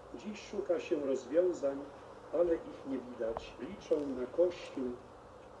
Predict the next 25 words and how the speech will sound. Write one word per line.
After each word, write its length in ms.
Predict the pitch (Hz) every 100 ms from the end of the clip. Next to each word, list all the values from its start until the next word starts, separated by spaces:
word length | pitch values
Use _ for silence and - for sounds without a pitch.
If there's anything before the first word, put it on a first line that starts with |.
| - - - - - -
ale 300 | 131 135 135 -
ludzie 380 | 127 190 180 160
Kościoła 540 | 151 135 - 160 143
nie 140 | 127 131
mogą 340 | 165 185 160
stanąć 600 | - - 139 139 139 - -
okoniem 540 | 131 - 208 151 123
przeciwko 600 | 120 143 - - - 139
postulatom 800 | - 170 - 147 131 135 147 131
robotników, 720 | 131 135 135 156 165 - 107 - - - - - -
gdyż 220 | - 139
te, 140 | 98 - - -
gdyż 260 | 127 123
te 120 | - -
postulaty 680 | 127 - - 127 127 -
są 240 | 127 135 120
słuszne. 500 | - 117 113 - 113 - - - - - - - -
Dziś 480 | 135 165 170 - - 131
idzie 360 | 143 - 151
już 360 | 139 143 - -
nie 240 | 131 185
tylko 540 | 190 - 143 123 - 113 - - - - -
o 100 | 127
przysłowiową 880 | 131 - 113 - 143 131 147 139 139 120
kiełbasę, 640 | 131 113 139 170 - -